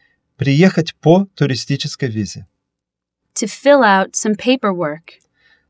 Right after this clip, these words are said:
Speaker 1: Заполнить кое-какие бумаги.
Speaker 2: What was the nature of your trip?
Speaker 1: Какова цель вашей поездки?
Speaker 2: Bad weather conditions.
Speaker 1: Плохие погодные условия.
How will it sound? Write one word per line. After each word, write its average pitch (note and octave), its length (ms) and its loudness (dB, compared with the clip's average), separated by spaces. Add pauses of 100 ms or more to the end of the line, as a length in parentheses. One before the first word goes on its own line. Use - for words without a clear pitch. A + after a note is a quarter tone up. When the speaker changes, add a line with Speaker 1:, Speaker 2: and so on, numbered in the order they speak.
(140)
Speaker 1:
Заполнить G3 540 2
кое-какие E3+ 520 0
бумаги. A2+ 580 -2 (1400)
Speaker 2:
What A3 360 2
was A#3+ 220 2
the G#3+ 100 0
nature A3 540 0
of F#3+ 180 -6
your G#3 140 -4
trip? - 400 -4 (580)
Speaker 1:
Какова F#3+ 400 4
цель A#3+ 300 2
вашей A#2+ 300 0
поездки? C#3 580 -2 (1500)
Speaker 2:
Bad G#3+ 340 2
weather G3+ 380 2
conditions. F#3 840 -6 (360)
Speaker 1:
Плохие A#2+ 400 2
погодные C3 480 2
условия. A2+ 680 -2